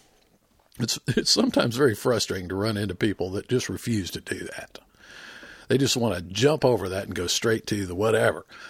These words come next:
And that's fine, except that it would be inaccurate to say that they're a bluegrass musician.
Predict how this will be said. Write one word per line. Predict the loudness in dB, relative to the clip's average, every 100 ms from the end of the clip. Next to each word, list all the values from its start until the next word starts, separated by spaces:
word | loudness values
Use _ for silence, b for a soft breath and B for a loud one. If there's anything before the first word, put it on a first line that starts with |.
| -2
And | 2
that's | 2 2
fine, | 4 4 4 2 -2 -2
except | 0 4 6 6 6
that | 2 0 -2 _ _ _ _ _ _ _ -4
it | 0 4
would | 4 4
be | 2 2 0
inaccurate | 0 0 0 -2 -4
to | -2
say | 0 0
that | -4 -4
they're | -4
a | -4
bluegrass | -4 -4 -4 -6 -6 -6
musician. | -6 -6 -4 -6 -8